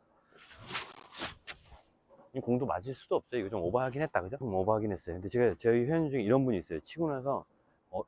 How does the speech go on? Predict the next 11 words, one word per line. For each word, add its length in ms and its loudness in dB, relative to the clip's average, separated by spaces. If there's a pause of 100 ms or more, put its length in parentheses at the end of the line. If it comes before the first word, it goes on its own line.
(180)
피니시가 360 -2
똑바로 420 -4
서시는 420 -4
분이 200 -2
있어요. 260 -8
보세요. 480 -10 (3000)
이거 120 -8
똑바로 260 -2
서시는 440 -6
분이 180 -6
있어요. 280 -12